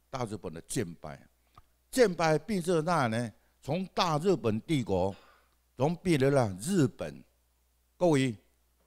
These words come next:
你若迄个，<clears throat> 各位讲师有小可讲的这点吼，变成日本变成了两个了，一个是大日本帝国，就即摆用天皇，啊，伫个天皇的时吼，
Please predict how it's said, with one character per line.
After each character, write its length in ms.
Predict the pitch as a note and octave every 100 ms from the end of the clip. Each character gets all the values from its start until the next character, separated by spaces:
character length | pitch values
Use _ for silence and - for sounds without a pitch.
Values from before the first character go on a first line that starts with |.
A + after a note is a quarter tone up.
| _ _
你 120 | E3
若 100 | E3+
迄 200 | C#3 E3+
个， 640 | D#3 C3+ C3 - G#3 D3+ C3
<clears throat> 160 | _ _
各 80 | F3+
位 180 | D3+ C#3
讲 260 | E3+ E3+
师 120 | D#3
有 160 | D#3 A2
小 260 | F#2 C#3 C3+
可 120 | -
讲 120 | C#3
的 80 | F#2+
这 140 | -
点 320 | A#2 C3 G2
吼， 200 | F2 D2+ - - - _ _ _ _ _ _ _
变 120 | G#3+
成 280 | A3+ G#3+ - - _ _
日 160 | F3 C4+
本 200 | D#3 D3
变 220 | - G#3+
成 140 | C#3+ C3
了 100 | B2+
两 440 | A2+ A2+ F2+ F2+
个 240 | - E3+ A#2
了， 120 | D#2+ -
一 80 |
个 160 | G3 G#3
是 180 | D3 D3+ - -
大 340 | A3+ F3+ C3+
日 240 | B2 F#3 A#2+
本 300 | - F2 E2+
帝 140 | G2+ B2+
国， 280 | G2 E2 -
就 100 | A#2+
即 120 | A2+ F#3
摆 100 | F3
用 140 | C3 -
天 240 | E3+ F#3
皇， 220 | B2 G#2 A#2 - _ _ _ _ -
啊， 100 | F#3+
伫 180 | F3 D3+
个 100 | A#2
天 260 | - A#3+
皇 180 | G3+ D3+
的 80 | D#3+
时 180 | F3 F3
吼， 220 | D#3+ A2